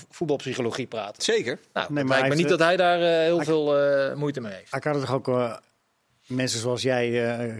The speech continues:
Speaker 3: keihard uitlachen?
Speaker 2: Honderd procent.
Speaker 3: Hè, met
Speaker 2: Het is
Speaker 3: zijn,
Speaker 2: hem
Speaker 3: met
Speaker 2: van,
Speaker 3: zijn
Speaker 2: van harte
Speaker 3: carrière die
Speaker 2: gegund.
Speaker 3: hij heeft. Ik bedoel, eh,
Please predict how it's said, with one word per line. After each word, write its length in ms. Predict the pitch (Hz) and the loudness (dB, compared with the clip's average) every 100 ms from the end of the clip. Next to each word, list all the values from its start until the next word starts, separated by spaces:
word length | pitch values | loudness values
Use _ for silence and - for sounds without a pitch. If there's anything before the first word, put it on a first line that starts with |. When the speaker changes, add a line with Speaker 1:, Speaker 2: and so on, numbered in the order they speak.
| 110 | -10
Speaker 3:
keihard 280 | - 127 117 | -6 -4 -2
uitlachen? 560 | 120 123 113 104 170 - _ _ _ | -2 -2 -4 -6 -12 -18 _ _ _
Speaker 2:
Honderd 280 | 92 101 90 | -6 -4 -4
procent. 400 | 85 139 247 - 98 - | -6 -8 -8 -12 -20 -16
Speaker 3:
Hè, 200 | - 143 | -8 -6
met 180 | 160 139 | -4 -4
Speaker 2:
Het 80 | - | -2
is 60 | 143 | -2
Speaker 3:
zijn, 20 | |
Speaker 2:
hem 40 | 117 | 0
Speaker 3:
met 40 | |
Speaker 2:
van, 100 | 120 | -2
Speaker 3:
zijn 140 | - | 0
Speaker 2:
van 40 | 131 | 0
harte 140 | 131 131 | 2 4
Speaker 3:
carrière 160 | 131 | 2
die 80 | 131 | 2
Speaker 2:
gegund. 160 | 202 120 | 0 2
Speaker 3:
hij 100 | 143 | 2
heeft. 280 | 135 - - | 0 -2 -6
Ik 60 | |
bedoel, 420 | 131 127 123 117 117 | -6 -4 -2 -2 -2
eh, 140 | 117 | -4